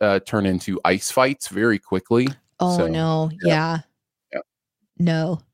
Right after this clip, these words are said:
Speaker 1: <laughs>
Speaker 2: No. What fun. Yeah, I don't, we don't have to spend a lot of time on it. I just,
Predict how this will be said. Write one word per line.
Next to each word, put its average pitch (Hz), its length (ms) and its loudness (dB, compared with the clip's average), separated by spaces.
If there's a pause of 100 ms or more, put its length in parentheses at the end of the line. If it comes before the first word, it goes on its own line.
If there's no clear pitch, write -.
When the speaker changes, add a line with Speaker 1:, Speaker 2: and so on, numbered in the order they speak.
(460)
Speaker 1:
<laughs> - 100 -6 (880)
Speaker 2:
No. 165 480 0 (680)
What 330 140 2
fun. 302 320 -2 (160)
Yeah, 277 380 0
I 269 100 -2
don't, 311 120 0
we 311 60 -4
don't 370 80 2
have 349 60 -2
to - 60 -8
spend 294 180 0
a 262 40 0
lot 254 140 4
of 220 60 -6
time 208 300 0
on 214 200 0
it. 226 240 0
I 208 100 0
just, 226 300 -2